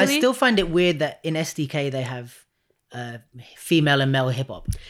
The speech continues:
Speaker 1: And then
Speaker 2: Why
Speaker 1: Nikki
Speaker 2: the
Speaker 1: came and was
Speaker 2: fuck?
Speaker 1: like, "What is this?"
Speaker 2: Oh, did she?
Speaker 1: Yeah.
Speaker 2: Ah, I didn't
Speaker 1: She
Speaker 2: know
Speaker 1: was
Speaker 2: that.
Speaker 1: like, "What is this? This is all together." Like,
Speaker 2: Yeah.
Speaker 1: because again, like
Speaker 2: It's like for hit, like, there's no excuse
Speaker 1: It's about
Speaker 2: in hip hop,
Speaker 1: movement.
Speaker 2: like
Speaker 1: Yeah,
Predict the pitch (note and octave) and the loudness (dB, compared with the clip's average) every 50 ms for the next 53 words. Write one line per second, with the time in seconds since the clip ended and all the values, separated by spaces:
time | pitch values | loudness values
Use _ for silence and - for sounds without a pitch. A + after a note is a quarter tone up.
0 | - _ - A#3 B3 B3 B3 B3+ B3 B3 C4 D#4+ E4 - - - G3+ E3 D#4+ C4+ | -20 _ 0 2 2 4 2 2 2 2 0 2 2 2 2 2 2 2 2 2
1 | B3+ B3 A#3+ A#3 A3+ A3+ A3 A3+ A3 A#3+ A3+ G#3 G3+ G3 F#3+ - - - - - | 2 2 2 0 2 2 0 0 2 2 4 4 4 2 0 -6 -14 -14 -18 -20
2 | _ _ _ - - _ - A3 A#3+ A#3 G#3+ F3 G#3 G3+ F3+ - - - _ F#3 | _ _ _ -16 -14 _ 2 2 4 4 2 2 2 2 2 2 -4 -8 _ 2
3 | F#3+ F3+ D#3+ F3+ - - F#3+ G3+ A#3 - _ _ _ - G#3+ A3+ F3+ D3+ D3+ D3 | 2 4 4 2 2 2 2 2 2 -4 _ _ _ 0 2 2 4 4 4 4
4 | D3 C#3 C#3+ C#3 C#3 C4 B3+ A#3+ B3 A#3 - - - - G#3 A#3 C4 C4 B3+ G3+ | 4 4 2 2 4 4 4 4 4 2 2 0 -6 -2 2 2 4 4 4 2
5 | G3+ D4+ E4+ C#4+ - - - - _ _ _ _ _ _ - A3+ A#3+ - D4+ C#4 | 2 2 2 2 0 -4 -8 -20 _ _ _ _ _ _ 0 2 4 4 4 2
6 | - - - A3 A3 A#3+ A#3+ - C#4+ A#3 C4+ D#4+ G4+ G4 D4 G#3+ F3+ A#3+ A#3+ A3+ | 2 2 4 4 4 4 2 0 -2 2 4 2 4 4 2 0 2 2 0 0
7 | - - D3+ D3+ B2 D#3 A3 C#4+ - F4 E4 C#4+ - - A#3 G3+ C#4+ E4+ F4 C#4 | -2 -4 -6 -6 -2 0 -2 2 2 2 0 2 0 -2 0 2 2 2 2 2
8 | A#3+ A3+ G#3+ G#3 G#3 - _ _ _ _ _ _ _ _ _ _ _ F#3+ G3 - | 2 2 0 0 0 -4 _ _ _ _ _ _ _ _ _ _ _ -4 2 2
9 | A#3+ - - - A#3+ G3+ A3+ C#4+ C#4+ - B3 A#3+ G3 - - - - - - - | 2 2 4 2 2 2 2 0 2 4 2 2 2 0 -10 -20 -20 -20 -20 -6
10 | G3+ G3+ B3+ A#3 A3 A#3+ B3 C#4+ D#4 D#4+ B3 F3+ D3+ - - - - - C3+ - | 2 2 2 4 4 2 4 4 4 4 4 2 0 -2 -2 2 2 2 2 2
11 | E4 C#4 B3 E4+ E4+ D#4+ - A#3+ C4+ D#4 G4 A#4 - D#4 C4+ A#3 G3+ - C#3+ B3 | 0 2 2 2 2 2 0 0 2 4 2 2 2 2 2 2 2 0 0 2
12 | D#4 G#4 F4+ | 2 2 2